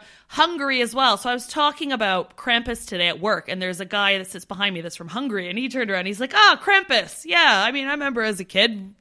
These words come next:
Krampus." And so Krampus, anyone listening, just Google Krampus. There was also a horror film, a horror Christmas film that came out a few years ago called Krampus. Now, Krampus basically has the same setup as Black Pete, except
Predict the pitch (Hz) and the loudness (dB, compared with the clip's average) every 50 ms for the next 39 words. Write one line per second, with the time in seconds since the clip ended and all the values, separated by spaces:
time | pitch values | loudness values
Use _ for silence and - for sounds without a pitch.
0 | _ _ _ _ - 320 330 330 262 202 170 - - - - _ - - 269 262 | _ _ _ _ -6 -4 -4 -4 -4 -8 -10 -10 -10 -16 -18 _ -6 -4 -4 -2
1 | 339 311 269 - - 330 370 403 440 427 - 277 180 170 156 180 226 - - - | -4 -4 -6 -6 -4 -2 0 0 0 -2 -4 -4 -4 -4 -6 -8 -8 -10 -12 -14
2 | _ _ _ - 254 277 294 302 294 285 262 262 269 254 214 185 180 175 - - | _ _ _ 2 2 2 2 0 0 -2 -2 -4 -2 -6 -6 -6 -6 -6 -6 -6
3 | 240 233 - _ - 240 240 226 214 202 196 196 - 208 190 175 165 156 151 151 | -8 -8 -8 _ -10 -8 -6 -4 -4 -4 -4 -6 -4 -4 -4 -4 -4 -10 -14 -14
4 | - - - 269 269 285 302 302 311 - 339 302 294 226 - 240 240 233 240 240 | -12 -6 -4 -4 -2 0 0 0 0 0 0 0 -2 0 0 0 0 0 0 -2
5 | 233 - 180 165 180 175 151 - 190 - 247 254 240 240 240 - 240 220 - - | -2 -4 -6 -6 -6 -8 -10 -10 -8 -2 -2 0 0 0 -2 -4 -6 -8 -6 -8
6 | 220 214 - 190 175 165 165 165 170 - 185 180 165 160 165 _ - 185 175 165 | -10 -10 -8 -8 -8 -6 -6 -8 -8 -6 -8 -6 -6 -8 -8 _ -8 -8 -8 -6
7 | 165 160 151 156 - 156 147 - 175 170 - - - 175 165 160 - - 170 - | -8 -8 -10 -12 -16 -16 -14 -12 -12 -14 -14 -10 -8 -8 -8 -8 -10 -14 -14 -14
8 | - _ - - - - - - - - _ - 254 247 - - 349 349 381 392 | -18 _ -20 -20 -20 -20 -20 -20 -20 -14 _ -8 -8 -8 -4 -2 0 0 0 -2
9 | - - 508 494 - _ _ - 262 254 254 - - 247 - 262 254 220 220 240 | -2 -6 -6 -6 -6 _ _ 2 2 2 2 -2 -8 -8 -6 -6 -6 -4 -4 -6
10 | 226 - _ _ _ _ - 269 269 - 285 262 262 262 254 - - - 208 185 | -8 -8 _ _ _ _ -6 -6 -4 2 2 2 2 2 -2 -6 -2 -2 0 0
11 | 185 196 214 - - - - 208 185 - _ 185 185 185 - - 185 185 208 233 | 2 0 0 0 -2 -8 -8 -8 -8 -6 _ -2 -2 -2 -4 -10 -8 -6 -6 -6
12 | - _ 214 214 - - - 240 202 190 - - | -4 _ -8 -8 -8 -2 0 2 0 0 -2 -14